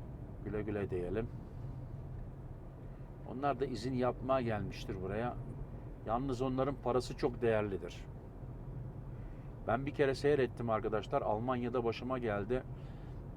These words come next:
Ee, benzin istasyonunda alışveriş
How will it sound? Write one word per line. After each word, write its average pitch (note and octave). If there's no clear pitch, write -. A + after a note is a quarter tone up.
Ee, G2+
benzin A2+
istasyonunda A#2+
alışveriş A#2+